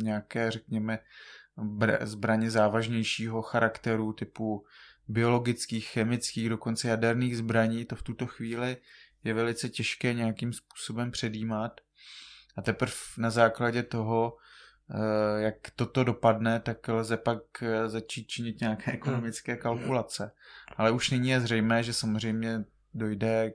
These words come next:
Speaker 1: k obrovskému propadu ruské ekonomiky. Eh, ty nejnovější předpoklady hovoří o propadu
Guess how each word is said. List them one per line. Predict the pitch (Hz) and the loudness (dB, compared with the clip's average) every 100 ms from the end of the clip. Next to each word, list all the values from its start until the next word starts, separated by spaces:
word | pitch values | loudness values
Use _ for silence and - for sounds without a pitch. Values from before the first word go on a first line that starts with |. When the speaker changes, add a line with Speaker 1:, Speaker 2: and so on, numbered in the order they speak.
| - | -8
Speaker 1:
k | - | -14
obrovskému | 113 113 107 - 113 113 | -4 -4 -2 -2 0 0
propadu | - 101 - 107 113 110 | -4 -6 -2 -2 0 -4
ruské | 107 - 110 | -6 -6 -4
ekonomiky. | 113 - 123 117 117 - 117 117 113 - _ - - - - - | -4 -6 -6 -6 -10 -8 -6 -6 -8 -12 _ -20 -20 -20 -20 -2
Eh, | 107 107 104 - _ _ _ | 2 4 4 0 _ _ _
ty | - | 0
nejnovější | 110 110 110 110 107 - 123 113 110 | 4 6 6 4 2 0 -2 -4 -6
předpoklady | 107 - - 110 - 113 110 | -4 -8 -6 -8 -2 0 0
hovoří | 107 107 113 113 | -2 -2 -2 -4
o | |
propadu | - 110 107 113 110 110 | -4 -6 -2 -2 -2 -4